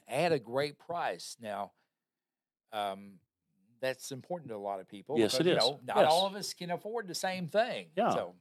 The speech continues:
Speaker 2: yeah. Well, I mean, that's why you have so many different models of
Speaker 1: Yeah.
Speaker 2: cars. So come in and check it out. Uh, we'll be glad to show it to you. We've
Speaker 1: Sure.
Speaker 2: got some more coming, hopefully.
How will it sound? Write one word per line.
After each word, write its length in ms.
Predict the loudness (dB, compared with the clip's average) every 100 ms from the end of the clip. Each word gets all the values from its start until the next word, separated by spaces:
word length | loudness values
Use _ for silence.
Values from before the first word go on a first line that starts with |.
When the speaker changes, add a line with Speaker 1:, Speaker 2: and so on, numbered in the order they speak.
| -2
Speaker 2:
yeah. 180 | 0 -2 8
Well, 120 | 8
I 40 | 8
mean, 120 | 4
that's 260 | 2 0 -6 -18 _ _ -6
why 120 | -4
you 80 | 0
have 140 | -2
so 100 | -2
many 160 | -2 -2
different 220 | -2 2
models 240 | 2 2
of 60 | 2
Speaker 1:
Yeah. 80 | 0
Speaker 2:
cars. 240 | 0 -8 -18 _ _ _ _ 10
So 200 | 12 12
come 220 | 12 12
in 80 | 12
and 100 | 12
check 220 | 12 12
it 80 | 12
out. 320 | 12 12 6
Uh, 580 | 10 12 12 12 12 8 2 -6
we'll 120 | 0
be 100 | 4
glad 260 | 10 10 10
to 60 | 10
show 140 | 10
it 80 | 10
to 100 | 8
you. 120 | 6
We've 120 | 4 8
Speaker 1:
Sure. 60 |
Speaker 2:
got 180 | 10 10
some 140 | 8 8
more 160 | 6
coming, 400 | 6 6 8 8
hopefully. 480 | 8 8 4 2 0